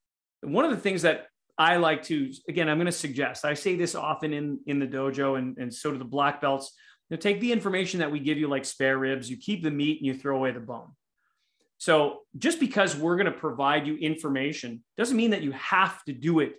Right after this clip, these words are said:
our way. We're gonna give you proven techniques that absolutely work. That's why it's a hundred percent money back guaranteed. However, if you feel, "This is not authentic to me,"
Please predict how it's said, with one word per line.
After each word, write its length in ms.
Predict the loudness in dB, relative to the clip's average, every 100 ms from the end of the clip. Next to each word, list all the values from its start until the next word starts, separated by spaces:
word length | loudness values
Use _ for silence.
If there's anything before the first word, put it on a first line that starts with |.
| _ _ _ _ 4
our 420 | 4 4 2 -4
way. 340 | -4 -6 -8
We're 160 | -6 -2
gonna 140 | 0
give 220 | 2 2 2
you 140 | 0
proven 480 | -4 -2 0 2 0
techniques 460 | 0 0 -2 -2 -4
that 180 | -4 0
absolutely 460 | 0 0 0 0 2
work. 340 | 0 -2 -4
That's 200 | -10 -6
why 140 | -2 0
it's 100 | -2
a 40 |
hundred 200 | -4 -4
percent 340 | -6 -6 -4 -2
money 160 | -2
back 180 | -2 -2
guaranteed. 400 | -4 -4 -6 -8
However, 560 | -8 -4 -2 -2 -4 -10 _ _ _ -6
if 160 | 0
you 120 | 2 2
feel, 440 | 6 6 4 0
"This 220 | -4 -4
is 100 | -2
not 300 | 2 2 2
authentic 480 | 2 0 -4 -6 -6
to 80 | -2
me," 260 | -2 -4